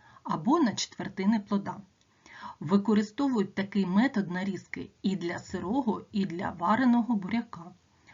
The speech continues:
В середньому товщина однієї скибочки становить один сантиметр. Застосування така нарізка знайшла в маринуванні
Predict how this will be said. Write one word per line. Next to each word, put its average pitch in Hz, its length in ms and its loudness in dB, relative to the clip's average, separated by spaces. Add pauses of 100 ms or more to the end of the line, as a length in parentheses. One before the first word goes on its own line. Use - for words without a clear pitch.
(280)
В - 60 -20
середньому 214 680 4
товщина 196 680 0
однієї 190 760 0
скибочки 220 640 0
становить 202 600 0
один 175 360 0
сантиметр. 180 720 -6 (1000)
Застосування 220 960 6
така 208 300 0
нарізка 208 540 2
знайшла 208 640 4
в 180 40 -6
маринуванні 220 960 6